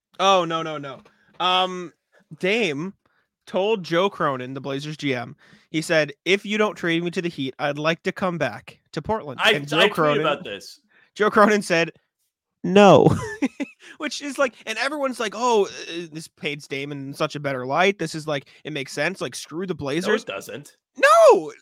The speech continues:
Speaker 1: if, if you're the Blazers, Damian Lillard just made it clear he does not want to be there. He wants to go to the Heat.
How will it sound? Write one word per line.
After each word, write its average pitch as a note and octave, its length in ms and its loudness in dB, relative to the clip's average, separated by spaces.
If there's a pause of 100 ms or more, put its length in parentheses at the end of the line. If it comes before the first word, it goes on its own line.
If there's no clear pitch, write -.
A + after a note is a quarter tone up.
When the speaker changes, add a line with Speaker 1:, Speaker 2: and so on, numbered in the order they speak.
(140)
Speaker 1:
if, C#4 220 0
if D4 160 6
you're D#4+ 360 -2
the C#4 120 -2
Blazers, A#3+ 640 -2 (560)
Damian C#4 360 -2
Lillard A3+ 280 2
just G3+ 180 -6
made G3+ 160 -4
it E3 140 -6 (140)
clear D#3 360 -8
he A#3+ 240 -10
does A3 280 -4
not G3 240 0
want G3 240 -2
to F3+ 80 -16
be F#3 160 -6
there. B2+ 180 -12
He E3+ 120 -8
wants F#3 300 -6
to G#3 80 -8
go F3+ 160 -2
to F3+ 120 -8
the E3 80 -2
Heat. D3+ 320 -12